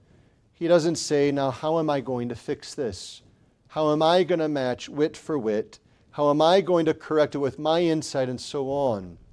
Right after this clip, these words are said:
It's rather a simple thing that he does. He says in verse twenty-three, "For I have received of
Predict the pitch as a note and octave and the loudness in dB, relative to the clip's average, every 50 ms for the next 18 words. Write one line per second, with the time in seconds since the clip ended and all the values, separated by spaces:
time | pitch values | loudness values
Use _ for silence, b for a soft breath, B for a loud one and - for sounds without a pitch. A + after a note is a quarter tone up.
0 | b b b b b b b b b b b b b - - - - - F3+ F3+ | b b b b b b b b b b b b b -20 -20 -16 -10 -6 0 2
1 | F#3+ F#3+ F3 D#3+ C#3 - - - F3+ E3+ - F#3+ E3+ - - D3 C3 B2+ B2 A#2+ | 4 4 4 4 2 2 0 -2 -2 -2 0 -2 -2 -2 -4 -6 -4 -4 -2 -2
2 | B2+ B2+ A#2 B2+ C3+ C3+ A#2+ G2+ F#2 F2 D#2+ - - - - - _ _ _ _ | -2 -2 -2 -2 -2 0 -2 -4 -6 -8 -12 -14 -16 -18 -18 -20 _ _ _ _
3 | _ _ _ _ _ _ _ _ - - E3+ - - E3+ D#3 C#3+ E3 D3 A#2+ D3+ | _ _ _ _ _ _ _ _ -20 -18 -14 -6 -2 -2 0 0 -2 -2 0 0
4 | D#3 C#3+ - - - - D#3 D3 C#3+ C3+ - - C#3+ D3+ C#3 B2+ A#2 A2+ A2+ A2+ | 0 0 -2 -4 -8 -8 -6 -6 -6 -6 -8 -10 -8 -4 -2 -2 -2 -4 -6 -8
5 | - _ _ _ _ _ _ _ _ _ _ _ _ _ _ _ - C#3 C#3 D3 | -12 _ _ _ _ _ _ _ _ _ _ _ _ _ _ _ -2 0 2 4
6 | D#3+ F3+ F#3+ D#3+ E3+ E3 C#3+ C#3 D3 C3 - - - - F#3 F3 E3+ E3 D#3 - | 4 4 4 4 2 0 0 0 -2 -2 -2 -4 -6 -4 -2 0 0 -2 -2 -4
7 | - D#3 D3 C#3 C#3 C3+ C3+ B2+ - - | -4 -2 0 2 2 2 2 0 -4 -10